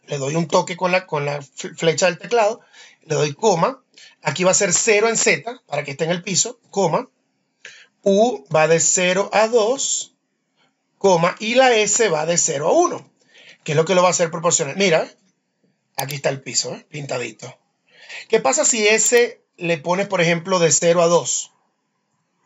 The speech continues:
Ve, duplica, multiplica por dos, ¿ve? Y se sale. ¿Qué pasa si le pones de S a un medio?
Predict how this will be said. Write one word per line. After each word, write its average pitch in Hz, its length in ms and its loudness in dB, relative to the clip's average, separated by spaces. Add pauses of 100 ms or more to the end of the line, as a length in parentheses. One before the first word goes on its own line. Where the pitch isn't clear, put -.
(640)
Ve, 139 380 -6
duplica, 151 560 -2
multiplica 156 480 -2
por 175 160 0
dos, 135 180 -2
¿ve? 226 160 -4
Y - 80 -6
se - 140 0
sale. - 360 -2 (540)
¿Qué 190 160 0
pasa 220 240 2
si 233 140 -2
le 196 120 -2
pones 208 360 0
de 196 240 2
S 214 200 2
a 202 80 4
un 202 120 -4
medio? 185 440 0